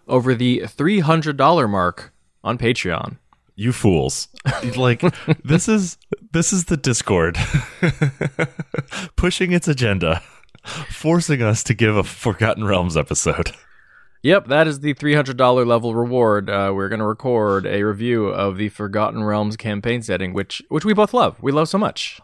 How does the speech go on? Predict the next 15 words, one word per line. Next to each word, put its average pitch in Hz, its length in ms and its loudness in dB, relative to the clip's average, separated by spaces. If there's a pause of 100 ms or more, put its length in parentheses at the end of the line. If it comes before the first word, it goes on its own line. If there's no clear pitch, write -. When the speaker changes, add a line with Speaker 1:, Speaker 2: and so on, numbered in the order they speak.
(180)
Speaker 2:
Uh-huh. 110 320 2
It's - 180 -2
my 110 120 0
favorite. 120 340 2
I 85 40 0
can't 101 240 0
wait 104 140 2
to 110 80 -8
do 113 140 2
this. 107 180 2
This 107 160 -4
won't 104 160 2
hurt 98 180 2
at 101 120 0
all. 92 260 2